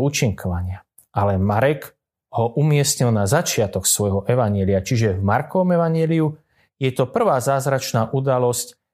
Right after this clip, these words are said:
ktorá sa za verejného účinkovania pána Ježiša odohrala. Je to zámer. Marek naročky hneď na začiatku nám ponúka túto udalosť oslobodenia človeka od nečistého ducha – lebo nám v nej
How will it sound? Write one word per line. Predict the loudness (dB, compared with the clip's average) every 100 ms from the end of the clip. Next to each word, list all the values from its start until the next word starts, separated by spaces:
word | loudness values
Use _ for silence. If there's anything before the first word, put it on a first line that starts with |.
| _
ktorá | _ 0 0
sa | 0 0 0 0 -4
za | -6 -2 0
verejného | 2 2 2 2 0 0
účinkovania | 0 0 0 2 2 2
pána | 0 0 2 2
Ježiša | 2 0 0 -2 0
odohrala. | 0 0 0 -4 -6 -10 _ _ _ _ -20 -20 _ -2
Je | -2
to | 0 0
zámer. | 2 2 2 -2 -4 -6 -10 _ _ _ _ _ -2
Marek | 0 0 -4 -2
naročky | 0 2 2 -2 -2 0 2 0 -6
hneď | -2 0 2
na | 2
začiatku | 0 0 -2 -2 -2 -2 -2 -4 -20 _ _ -2
nám | 0
ponúka | 0 2 2 0 -4
túto | -2 0 0
udalosť | 0 -2 0 2 0 -2 -2
oslobodenia | -2 0 -2 0 0 2 2 0
človeka | 0 -2 0 0 0 -2
od | 0 2
nečistého | 2 2 -2 0 0 2
ducha – | 0 0 0 0 -2 _ _ _ _ _ _
lebo | 0 2
nám | 2 2
v |
nej | 2